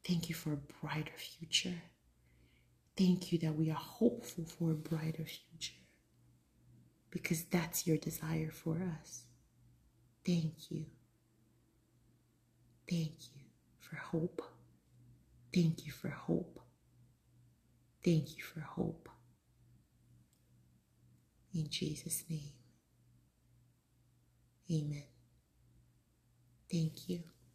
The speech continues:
Thank you for tuning in.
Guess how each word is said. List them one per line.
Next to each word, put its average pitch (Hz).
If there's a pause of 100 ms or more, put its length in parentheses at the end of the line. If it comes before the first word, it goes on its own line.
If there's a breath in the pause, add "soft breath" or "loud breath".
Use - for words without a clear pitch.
(2250)
Thank 165
you 175
for -
tuning 180
in. 196